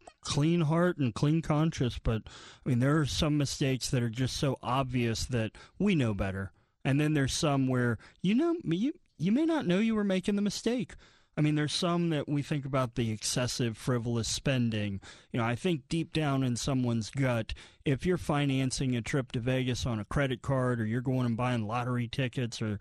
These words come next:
going to the track, that kind of nonsense, you know, excessive and frivolous spending and doing it on a terrible thing, I mean, that is just bonehead level ten, I might say.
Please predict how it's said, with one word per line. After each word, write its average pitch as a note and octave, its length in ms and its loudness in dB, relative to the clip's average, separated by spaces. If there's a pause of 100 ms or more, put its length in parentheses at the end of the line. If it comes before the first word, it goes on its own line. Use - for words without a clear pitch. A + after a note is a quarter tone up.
(200)
going B2+ 240 2
to A#2+ 60 0
the A2+ 100 0
track, A#2 400 -2
that A#2+ 220 -2
kind B2+ 180 0
of A2+ 80 0
nonsense, A2+ 720 -2 (280)
you C3 80 0
know, A2+ 120 0 (140)
excessive D3 600 -2
and A#2+ 160 -2
frivolous C3 440 0
spending C3 520 -2 (100)
and D#3 360 2
doing G3 260 2
it F#3 80 -2
on D#3 160 0
a A#2+ 60 -4
terrible D#3 520 -4
thing, F3 440 -2 (320)
I - 60 -2
mean, C3 200 2
that E3+ 220 0
is C#3+ 180 -2
just C#3+ 300 -2 (220)
bonehead C3 480 2
level A#2 260 0
ten, C#3 260 2
I G#2 120 0
might G2+ 260 -4
say. G2 300 -6